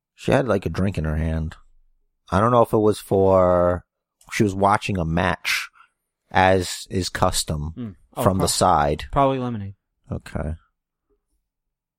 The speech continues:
Speaker 1: Otherwise, it'd be Long Island iced tea.
Speaker 2: Yeah. Now, are we ready?
Speaker 1: Do you
Speaker 2: We have
Speaker 1: have
Speaker 2: the
Speaker 1: them?
Speaker 2: challengers' picks.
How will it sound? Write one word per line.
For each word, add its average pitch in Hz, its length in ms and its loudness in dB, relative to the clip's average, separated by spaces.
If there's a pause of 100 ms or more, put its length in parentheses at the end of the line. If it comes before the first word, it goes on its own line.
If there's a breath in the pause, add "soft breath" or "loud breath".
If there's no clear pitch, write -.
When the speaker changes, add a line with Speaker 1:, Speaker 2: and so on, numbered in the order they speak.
(1120)
Speaker 1:
Otherwise, 78 360 0
it'd 78 100 -10
be 76 100 -4
Long 73 260 -4
Island 76 300 -4
iced - 200 -10
tea. 104 680 -4 (1080)
Speaker 2:
Yeah. 85 280 -18
Now, 127 280 -6 (200)
are 123 200 2
we 156 120 0
ready? 143 460 0 (760)
Speaker 1:
Do 85 100 0
you 85 80 4
Speaker 2:
We 85 60 4
have 82 80 2
Speaker 1:
have 87 100 6
Speaker 2:
the 95 60 2
Speaker 1:
them? 123 80 2
Speaker 2:
challengers' 156 460 2
picks. - 520 -4